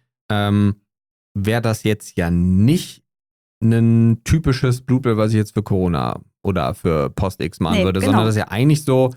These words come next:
Speaker 2: Die
Speaker 1: hey, ich will
Speaker 2: Basis.
Speaker 1: mal gucken, ob da jemand wirklich gesundheitlich gut aufgestellt ist, weil das Standardlabor, was ich jetzt machen würde oder was ich auch im Blu-, im Buch beschrieben habe, sieht eigentlich fast genauso aus. Ähm, und da geht's nicht
Speaker 2: Mhm.
Speaker 1: um, um Corona
Speaker 2: Mhm.
Speaker 1: oder
Speaker 2: Mhm.
Speaker 1: Post X jetzt in dem Fall.
Speaker 2: Naja,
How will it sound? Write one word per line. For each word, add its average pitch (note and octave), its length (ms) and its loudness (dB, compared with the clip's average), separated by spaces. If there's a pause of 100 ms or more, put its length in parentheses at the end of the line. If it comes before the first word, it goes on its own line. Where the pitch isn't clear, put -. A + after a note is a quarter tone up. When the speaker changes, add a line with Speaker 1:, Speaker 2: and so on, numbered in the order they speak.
(200)
Speaker 2:
Die A#3 100 -4
Speaker 1:
hey, - 100 0
ich B2 120 -2
will D3 100 2
Speaker 2:
Basis. C#3 60 2
Speaker 1:
mal A2+ 160 0
gucken, F#3 680 -6 (400)
ob C3 200 -8
da C3 100 -2
jemand B2 360 0
wirklich B2 440 -4
gesundheitlich D3 1000 -2
gut B2+ 180 -4
aufgestellt F#2+ 580 -4
ist, - 100 -16
weil G#2 120 0
das A2 100 0
Standardlabor, A#2 680 -2
was G#2+ 160 -4
ich A2+ 80 0
jetzt A#2 160 -2
machen A#2+ 220 2
würde A2 160 2
oder G2 140 0
was G2+ 100 0
ich G2 80 0
auch G2 100 -2
im G#2 140 2
Blu-, A2 240 -2
im G#2+ 140 2
Buch C3+ 160 0
beschrieben A#2+ 340 0
habe, G#2 180 -4
sieht G#2 220 -2
eigentlich F#2 560 -4 (200)
fast - 200 -8
genauso C#2+ 320 -6
aus. - 200 -12 (600)
Ähm, F#2 380 -2
und G#2 180 -2
da G2+ 60 -2
geht's G#2 220 -2
nicht G#2+ 180 0
Speaker 2:
Mhm. F#2+ 40 0
Speaker 1:
um, F2+ 240 -2 (180)
um F2+ 320 -2
Corona G2 360 0
Speaker 2:
Mhm. F2 60 -2
Speaker 1:
oder E2+ 180 -2
Speaker 2:
Mhm. A#3+ 80 2
Speaker 1:
Post - 180 -2
X - 180 -6
jetzt D3+ 180 -6
in D#2 100 -4
dem C2+ 140 -4
Fall. - 200 -8
Speaker 2:
Naja, B3 260 0